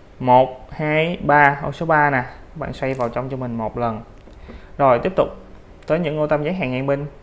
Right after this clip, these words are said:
phải nè, các bạn đếm cho mình một, hai, ô số hai nè,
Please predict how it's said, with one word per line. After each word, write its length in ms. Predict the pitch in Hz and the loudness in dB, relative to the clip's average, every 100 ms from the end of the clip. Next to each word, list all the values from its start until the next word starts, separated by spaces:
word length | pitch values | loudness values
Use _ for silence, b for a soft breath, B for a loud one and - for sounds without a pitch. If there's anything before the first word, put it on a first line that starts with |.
| - | -8
phải 240 | - - 185 | -4 -2 -2
nè, 120 | 160 - - | -4 -8 -8
các 60 | 73 | -4
bạn 80 | |
đếm 140 | 135 180 | -4 -4
cho 80 | 165 | -2
mình 220 | 131 135 - - - | -2 -4 -10 -20 -16
một, 400 | 135 117 117 - - - - - - - - - - - - - - - - - - - | -6 -2 -2 -4 -18 -20 -20 -20 -20 -20 -20 -20 -20 -20 -20 -20 -20 -20 -20 -20 -20 -14
hai, 400 | - 139 143 160 175 - - - - - - - - - - - - - - - - - - - - - | -6 -2 -2 -4 -8 -18 -20 -20 -20 -20 -20 -20 -20 -20 -20 -20 -20 -20 -20 -20 -20 -20 -20 -20 -20 -10
ô 100 | 147 | -8
số 120 | 139 | -4
hai 280 | 175 175 147 | -2 0 2
nè, 120 | 139 | 0